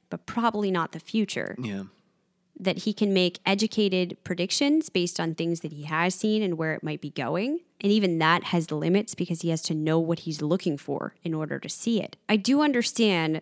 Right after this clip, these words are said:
Speaker 1: some of these thoughts that the people are talking about seeing the future, where they're getting it from, such as before the battle when he said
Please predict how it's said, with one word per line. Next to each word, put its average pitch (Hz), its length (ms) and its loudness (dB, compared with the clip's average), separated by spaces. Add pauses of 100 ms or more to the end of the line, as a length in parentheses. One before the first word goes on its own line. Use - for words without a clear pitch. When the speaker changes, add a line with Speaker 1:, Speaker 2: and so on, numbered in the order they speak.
Speaker 1:
some 208 360 2
of 185 60 2
these 170 200 0
thoughts - 320 0
that 160 140 -4
the 156 80 -10
people 165 280 -2
are 147 120 -2
talking 160 360 -2
about 147 360 -4
seeing 151 320 -2
the 151 80 -6
future, 180 420 0
where 151 160 -2
they're 147 140 -4
getting 147 340 0
it 180 140 -2
from, 220 400 -2 (160)
such - 320 0
as 160 320 0
before 170 360 0
the 160 120 -2
battle 160 400 4
when 151 100 -2
he 151 100 -6
said 156 320 -2